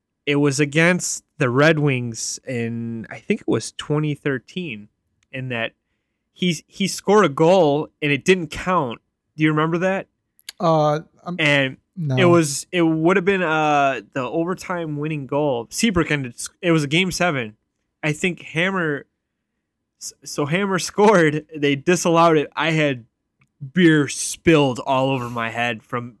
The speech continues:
Speaker 1: w-, everyone celebrating. They couldn't believe it. And it was like, "This goal doesn't count. There's a penalty on Hammer or something." I'm like, "No, you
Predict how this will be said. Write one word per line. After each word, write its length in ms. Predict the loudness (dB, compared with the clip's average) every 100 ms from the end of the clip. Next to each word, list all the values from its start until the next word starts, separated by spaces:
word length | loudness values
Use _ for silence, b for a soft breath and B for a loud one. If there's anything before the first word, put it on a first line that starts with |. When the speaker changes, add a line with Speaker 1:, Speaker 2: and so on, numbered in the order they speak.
| -8
Speaker 1:
w-, 200 | -4 -4 -6 -4
everyone 340 | 2 2 2
celebrating. 560 | -2 2 2 2 -2 -4
They 40 | -4
couldn't 220 | -2 0
believe 280 | 2 2 2
it. 160 | -2 _ _ _ _ _
And 140 | 0 2
it 60 |
was 200 | 2 4
like, 240 | 4 2 0 _ _ _ _ _ -18 -8 -2
"This 180 | -2
goal 220 | 2 4 6
doesn't 300 | 2 2 -2
count. 300 | 0 0 -2
There's 180 | -4
a 60 | -2
penalty 400 | 0 0 0 0
on 160 | 0 -2
Hammer 380 | -2 0 -2
or 60 | -6
something." 340 | -6 -8 -8
I'm 80 | -8
like, 180 | -6 -4
"No, 640 | 0 4 6 8 8 8 6
you 120 | 4